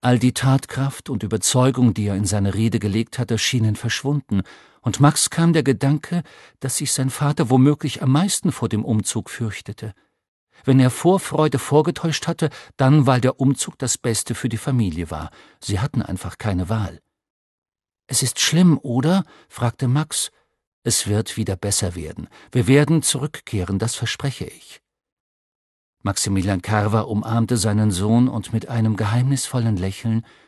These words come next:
zog er einen Gegenstand aus seiner Jackentasche und legte ihn Max in die Hände.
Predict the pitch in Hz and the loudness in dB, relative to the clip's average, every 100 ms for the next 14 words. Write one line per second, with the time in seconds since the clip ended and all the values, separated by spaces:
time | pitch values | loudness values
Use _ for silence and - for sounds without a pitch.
0 | _ - - 151 147 - 139 147 120 123 | _ -4 -2 0 -2 0 2 2 2 2
1 | 113 117 - 135 139 147 127 135 120 135 | 2 0 -2 -4 -4 -6 -2 0 0 -4
2 | - 98 - 95 - 90 - _ _ - | -4 -6 -6 -8 -8 -10 -12 _ _ -10
3 | 110 107 117 - - 117 104 107 - - | -6 0 0 -2 -4 0 0 0 -2 -4
4 | 117 113 117 120 87 80 | -2 -2 0 0 0 -4